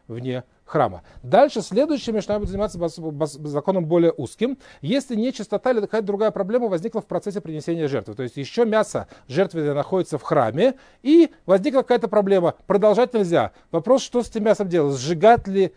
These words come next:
сразу ли, где и так далее. Это следующая Мишна. Говорит Мишна так.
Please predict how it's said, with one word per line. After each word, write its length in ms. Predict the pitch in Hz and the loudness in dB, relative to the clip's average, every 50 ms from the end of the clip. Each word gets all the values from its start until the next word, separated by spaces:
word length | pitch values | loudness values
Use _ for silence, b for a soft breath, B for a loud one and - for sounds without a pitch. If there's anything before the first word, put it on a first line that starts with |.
| b b b | b b b
сразу 540 | - - - 185 190 214 240 208 190 214 196 | -4 2 4 6 8 8 8 6 6 4 4
ли, 200 | 180 170 143 127 | 4 4 2 2
где 460 | 120 120 135 127 170 220 226 240 - b b b b | -2 -8 -6 -2 2 4 4 4 2 b b b b
и 100 | b 240 | b 0
так 160 | 226 240 196 | 0 2 4
далее. 220 | 185 196 175 151 156 | 4 6 6 4 4
Это 380 | - - - - 247 240 - b b b | 2 0 0 2 2 -2 -2 b b b
следующая 600 | b - 185 202 202 190 185 - - 180 170 156 | b 0 4 4 6 4 4 2 2 -2 -2 -2
Мишна. 320 | 143 156 147 - - 98 98 | -4 -6 -8 -8 -8 -6 0
Говорит 200 | 143 240 226 190 | 0 0 0 0
Мишна 240 | 233 - - 190 | -2 0 2 2
так. 180 | - - 87 - | 0 0 -6 -14